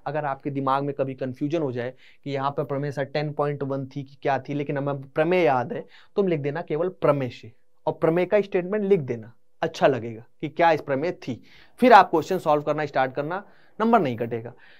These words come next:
टेन पॉइंट वन अगर भूल जाना तो चल जाएगा, नंबर नहीं डालना, लेकिन प्रमेय लिखना और प्रमेय के नीचे वो प्रमेय लिख देना जो प्रमेय तुमने यूज की, ठीक है, क्योंकि अलग-अलग बुक में देखो नंबर बदल सकता है, क्योंकि किसी बुक में हो सकता है नंबर दूसरे नंबर पे दियो, एनसीईआरटी ने टेन पॉइंट वन पे दी है।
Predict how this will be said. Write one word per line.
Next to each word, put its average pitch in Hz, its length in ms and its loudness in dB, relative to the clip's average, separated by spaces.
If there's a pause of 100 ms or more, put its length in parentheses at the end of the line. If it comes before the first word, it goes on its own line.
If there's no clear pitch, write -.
(220)
टेन 220 160 6
पॉइंट 220 280 4
वन 214 180 6
अगर 214 200 4
भूल 165 280 4
जाना 214 240 2
तो 202 140 -2
चल 180 280 2
जाएगा, 127 360 -2 (160)
नंबर 156 260 -4
नहीं 151 220 -4
डालना, 131 300 0
लेकिन 160 280 -4 (120)
प्रमेय 214 280 10
लिखना 233 300 4
और 240 120 6
प्रमेय 175 300 0
के 190 100 0
नीचे 170 240 0
वो 214 120 4
प्रमेय 196 300 0
लिख 156 140 0
देना 139 180 -4
जो 190 120 -2
प्रमेय 156 260 -2
तुमने 143 220 -2
यूज 160 260 -2
की, 120 220 -18 (180)
ठीक 240 120 2
है, 277 60 6
क्योंकि - 580 -6
अलग-अलग 247 400 10
बुक 214 160 0
में 247 200 0
देखो 240 180 2
नंबर 220 280 2
बदल 190 320 8
सकता 127 280 -4
है, 120 80 -4
क्योंकि 127 220 -8
किसी 143 240 -6
बुक 156 180 -4
में 165 100 -4
हो 151 100 -2
सकता 147 220 -4
है 151 60 -6
नंबर 147 180 -2
दूसरे 160 280 -2
नंबर 175 220 2
पे 160 120 -2
दियो, 156 200 -6 (300)
एनसीईआरटी 196 380 6
ने 220 100 4
टेन 208 180 2
पॉइंट 202 240 4
वन 202 200 4
पे 202 140 2
दी 156 140 -2
है। 143 180 -4